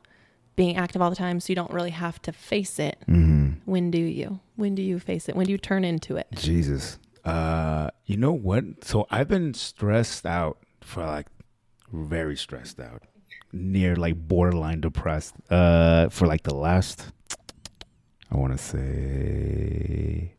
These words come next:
Speaker 2: four, five months now.
Speaker 1: Okay.
Speaker 2: So it's been, it's been, it's been a while. And, and some of the things that I, I've been doing to trying to, I guess, uh, I don't even believe that you can control,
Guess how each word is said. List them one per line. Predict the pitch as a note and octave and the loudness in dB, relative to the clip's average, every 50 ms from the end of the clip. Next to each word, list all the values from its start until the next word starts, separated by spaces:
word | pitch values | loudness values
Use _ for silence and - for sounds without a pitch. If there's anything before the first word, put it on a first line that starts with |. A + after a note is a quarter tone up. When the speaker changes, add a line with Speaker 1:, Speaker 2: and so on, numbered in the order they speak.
| _ _ _ | _ _ _
Speaker 2:
four, | - - - - - - - - - - - C#2+ C#2+ C#3 C#3+ C#3 - - | -20 -18 -18 -16 -16 -18 -18 -4 0 2 2 4 4 2 0 -4 -6 -10
five | - - - - D2 D2+ C#2+ C2 C2 C#2 | -16 -14 -10 -6 -4 -4 -4 -6 -8 -8
months | C#2+ C#2 C#2 C2 - - | -8 -8 -8 -10 -14 -16
now. | - B1+ B1+ B1 C2 - _ - - - | -16 -16 -16 -16 -18 -20 _ -20 -20 -20
Speaker 1:
Okay. | - A3 - - A3+ A#3 C#4+ - _ _ | -20 -18 -14 -12 -10 -10 -10 -12 _ _
Speaker 2:
So | - - - F#2+ | -16 -10 -8 -8
it's | F2+ - | -4 4
been, | - D3 D3+ D3 D3 - | 6 6 6 6 4 2
it's | - A2 - | 0 -4 -2
been, | - - C#3 C3+ C3+ A#2+ | 0 2 2 2 2 0
it's | A2+ - - | -2 -2 0
been | - C#3 C#3 | 2 4 4
a | B2+ | 4
while. | G2+ F2 E2 D#2+ F2+ A2 B2 G#2+ E2 C#2 F#2+ - _ _ - | 4 4 4 4 6 6 6 6 4 2 -2 -8 _ _ -2
And, | F#2 F#2 F#2+ F#2+ F#2 F#2+ G2 F#2+ F#2 F#2 F#2 - - _ | 0 0 2 2 2 4 4 2 2 2 0 -4 -4 _
and | G2+ G2 F#2+ F2 | -2 -2 -2 -2
some | - - A2 A#2+ | 0 2 2 4
of | C3+ | 6
the | C3+ C3 | 4 4
things | G#2+ - - A#2 A#2+ A#2+ G#2+ | 4 4 4 4 6 6 6
that | G#2 F2 | 4 4
I, | E2 E2 - _ - F2 F2 F#2 G2+ | 2 0 -2 _ -2 0 2 4 4
I've | A2 G2 F#2 | 4 4 4
been | G#2 G2 F2+ F2+ E2 | 2 2 2 0 2
doing | D#2 F2+ E2+ D#2+ D#2 D#2 D2+ D2 | 4 4 4 4 4 2 0 -2
to | - E2 | -4 -6
trying | C#2+ - - - E2+ E2 E2 D#2+ D#2+ D#2+ E2 D#2+ | -6 -6 -6 -4 -4 -4 -2 -2 -4 -4 -4 -6
to, | - - - - E2+ D#2+ D2+ D2+ D2 C#2+ C#2 C2+ - G#2 - - | -6 -8 -6 -4 -4 -4 -2 -2 -4 -4 -6 -8 -12 -14 -14 -12
I | - C#2 D2 | -10 -8 -8
guess, | D2 D#2 D#2 - - - - - | -6 -8 -8 -8 -10 -12 -10 -6
uh, | D2+ D2 C2+ C2+ C2+ C2 B1+ A#1+ A1 A1+ G#2+ - - - - - - - - _ _ _ _ _ _ _ _ - _ _ _ _ _ | -6 -4 -4 -4 -4 -4 -4 -4 -6 -8 -10 -14 -18 -20 -20 -20 -20 -20 -20 _ _ _ _ _ _ _ _ -20 _ _ _ _ _
I | - | 0
don't | A2+ B2+ | 2 4
even | B2+ A2+ G#2+ G2 E2+ | 4 4 4 2 0
believe | E2+ E2+ D#2+ D#2+ D#2+ F2 F2+ D#2+ | 0 -2 0 0 0 0 0 0
that | D2+ D2+ | -2 -2
you | D#2 D#2 | -2 -2
can | D2+ - E2+ D#2 | -4 -6 -8 -10
control, | - E2 D2 C#2+ - - - C2+ C#2+ C2 A#1 - | -8 -10 -10 -10 -12 -8 -6 -4 -4 -4 -4 -6